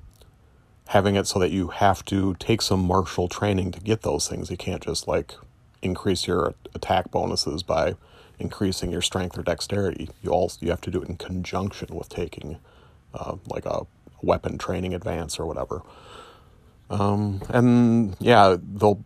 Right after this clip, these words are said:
<clears throat> there'll be prereqs too for other things. So to be, uh, an acrobat or something, you'll have to have a minimum dexterity, or to, uh, take weird powers, you'll have to take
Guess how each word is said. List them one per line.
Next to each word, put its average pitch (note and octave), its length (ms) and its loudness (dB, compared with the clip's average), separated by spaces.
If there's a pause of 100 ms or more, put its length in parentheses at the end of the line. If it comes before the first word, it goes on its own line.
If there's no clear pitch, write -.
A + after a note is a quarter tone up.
(120)
<clears throat> - 140 -10
there'll A#2+ 380 6
be G#2 140 6
prereqs G#2 680 4
too A2 200 2
for G2+ 160 2
other G2 200 4
things. F#2+ 340 -4
So F#2+ 160 2
to F#2 80 0
be, G2 360 0
uh, - 220 0 (160)
an F#2 140 -2
acrobat - 680 0
or - 100 -4
something, - 320 -4
you'll B1 140 -4
have - 220 -6
to - 100 -4
have - 120 -2
a - 60 -2
minimum F#2+ 420 -8
dexterity, - 840 -6
or A#1+ 260 -8 (760)
to, - 360 -6
uh, - 200 -4 (500)
take - 180 0
weird G2+ 340 2
powers, F#2+ 480 4
you'll F2+ 120 2
have F2+ 160 0
to - 100 -14
take F#2 300 -4